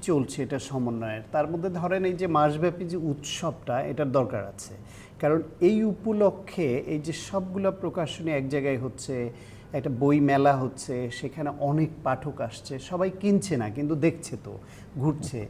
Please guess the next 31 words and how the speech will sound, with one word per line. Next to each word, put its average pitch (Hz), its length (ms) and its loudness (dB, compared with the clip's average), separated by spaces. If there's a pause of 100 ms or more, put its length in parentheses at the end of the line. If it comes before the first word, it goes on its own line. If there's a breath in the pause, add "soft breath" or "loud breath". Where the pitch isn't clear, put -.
(160)
বইটা 147 220 2
হাতে 143 340 0
নিচ্ছে। 107 400 -2 (500 loud breath)
এই 190 200 4 (100)
নেক 185 320 6
না, 104 140 0
হাতে 139 360 2
নিয়ে 196 220 6
না 147 220 6
কিনে 202 320 2
চলে 214 300 4
গেল 202 240 4
সে 202 140 -2
বইটার 185 280 2
নাম 170 300 8
জানছে, 117 420 0
তার 151 160 0
অভ্যাসটা 160 600 -2
তৈরি 131 260 0
হচ্ছে, 107 340 -8 (300 loud breath)
সন্তানকে 180 580 2
হাত 156 220 2 (120)
ধরে 170 200 4
বই 147 180 2
মেলায় 135 260 4
নিয়ে 131 220 4
যাচ্ছে, 104 300 -4
ফলে 160 340 2
এর 175 200 0
গুরুত্ব 160 500 -2
অনেক। 101 280 -4